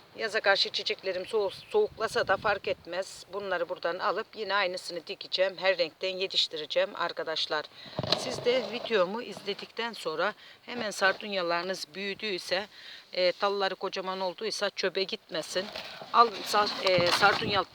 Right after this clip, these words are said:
dallarınızı kestiniz mi asla çöpe atmayın. Koluya komşuya verin. Ve kestiklerinizi de bu şekilde, e, yaz geldi mi tekrar değerlendirebilirsiniz.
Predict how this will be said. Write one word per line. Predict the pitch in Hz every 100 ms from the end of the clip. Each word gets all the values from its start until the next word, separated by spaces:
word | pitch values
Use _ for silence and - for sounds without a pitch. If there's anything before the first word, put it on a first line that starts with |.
| -
dallarınızı | 208 202 208 196 202 190 202
kestiniz | - 208 220 - 202 202 165
mi | 180 175
asla | 214 - 180 180
çöpe | 185 185 180
atmayın. | 190 202 - 156 165 180
Koluya | - 190 190 185
komşuya | - 180 190 - 170 156
verin. | 180 175 170 - - - - -
Ve | 185 226 226
kestiklerinizi | 220 208 - - - 185 165 170 156 190
de | 220 202
bu | 220
şekilde, | - 202 - 170 151 196 202 196
e, | 180 180
yaz | 170 185 196 160
geldi | 196 170 165
mi | 202
tekrar | 190 190 - 170 190 180
değerlendirebilirsiniz. | 180 185 170 165 160 160 175 202 202 - 196 214